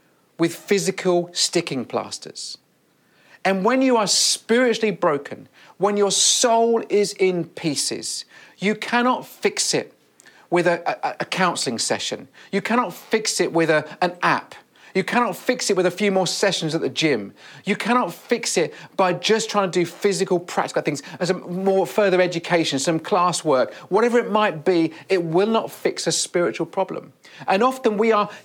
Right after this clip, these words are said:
people in the world are hearing and they're seeing, but they don't understand. And they need someone to stand in the gap and saying, "Will you help me understand what is going on?"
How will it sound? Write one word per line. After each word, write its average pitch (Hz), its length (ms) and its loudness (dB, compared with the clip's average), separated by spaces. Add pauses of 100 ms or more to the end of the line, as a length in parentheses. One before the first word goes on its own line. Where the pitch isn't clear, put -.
(260)
people 262 240 2
in 226 60 2
the 208 80 4
world 208 260 2
are 190 140 2 (160)
hearing 247 480 2 (500)
and 202 140 2
they're 202 80 4
seeing, 180 720 0 (320)
but 190 80 2
they 190 80 2
don't 196 180 2
understand. 160 800 0 (200)
And 185 140 2
they 196 80 2
need 220 380 2
someone 196 240 0
to 180 100 -2
stand 202 460 2
in 208 80 2
the 196 80 2
gap 160 320 -2
and 156 100 -4
saying, 156 320 -2
"Will 233 160 2
you 247 120 0
help 190 260 0
me 160 100 0
understand 156 540 -2
what 139 100 -2
is 117 60 -6
going 135 320 0
on?" 113 260 -6